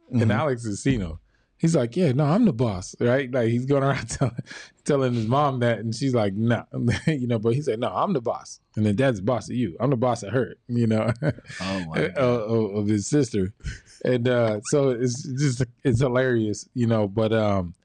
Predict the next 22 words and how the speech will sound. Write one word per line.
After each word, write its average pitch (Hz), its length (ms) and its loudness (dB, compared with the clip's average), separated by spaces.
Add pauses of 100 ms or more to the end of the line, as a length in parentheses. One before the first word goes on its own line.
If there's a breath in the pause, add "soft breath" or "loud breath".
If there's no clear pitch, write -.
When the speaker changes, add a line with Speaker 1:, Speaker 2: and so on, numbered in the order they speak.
(160)
Speaker 1:
so 131 160 2
he 135 160 0
has 156 260 2
<laughs> 135 120 -4
that 147 180 0
confidence 113 580 -2
that, 104 120 2
like, 98 220 0
"Yeah, 104 200 2
I - 20 2
run 107 240 2
the 92 60 -2
show, 104 340 0 (320)
you 104 160 0
know, 95 120 2
and 95 120 2
I'm 101 80 4
the 95 60 0
boss." 123 460 -2 (480 soft breath)
So 117 220 2
he 143 300 -2
tells, 123 680 0